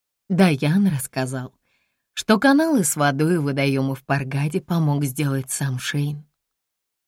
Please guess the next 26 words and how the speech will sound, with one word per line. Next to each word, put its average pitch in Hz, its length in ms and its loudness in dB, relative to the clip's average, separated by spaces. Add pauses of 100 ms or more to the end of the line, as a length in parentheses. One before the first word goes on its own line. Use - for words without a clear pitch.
И 180 100 4
причиной 151 560 0
был 135 240 0
долг 156 400 0
Шейна 147 440 0
перед 139 380 -2
Илосом. 202 520 -2 (540)
«Вы 220 140 6
знаете, 381 380 0
какой 233 360 2
это 202 140 -2
был 185 220 -2
долг?» 156 520 -6 (420)
интересуется 151 880 2 (100)
Ойра 170 480 -4
у 180 100 0
Шууна 147 560 -2
и 147 40 -2
Со. 135 400 -4 (960)
Принцесса 156 500 0
кивает, 147 520 -4 (280)
наливая 175 420 4
брату 143 400 -2
вина 135 380 -2
в 151 100 -12
пиалу. 127 500 -4